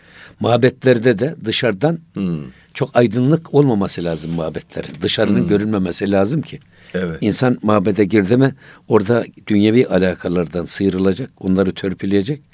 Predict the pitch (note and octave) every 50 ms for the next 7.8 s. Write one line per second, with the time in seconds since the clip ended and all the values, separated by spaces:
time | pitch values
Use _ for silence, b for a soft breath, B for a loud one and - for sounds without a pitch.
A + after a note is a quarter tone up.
0 | B B B B B B B B - A2+ A2+ G#2+ - - A#2+ - - - G#2+ G#2
1 | G#2+ G2 - G2+ G2 G#2 G2+ G#2+ A2 F2+ F2 D#2+ - B2 D3 - _ b b b
2 | b b b b b G2+ G2+ G2 G2+ G2+ G#2 A2+ G#2+ F2+ D#2 - - G2+ G2 F#2+
3 | F2 E2 F#2+ F2+ F#2+ F2 A2+ C#3+ C#3 - - G#2+ B2 - - - b b b b
4 | b - G#2 G#2+ G2+ G#2 G2+ G2+ G2+ G#2 G#2 G2+ - - - - - F#2+ F#2 F#2+
5 | E2+ F#2 G2+ F2 F2 E2+ D#2+ E2+ D#2+ - - E2 D#2 D2 - - - - D#2 B2
6 | E3+ E3+ B2+ G2+ F2 F#2+ - - _ b b b b b b b b b b b
7 | b - - B2 A#2+ A2 D3+ E3+ D#3+ E3 B2+ A2+ G#2 B2 C#3 -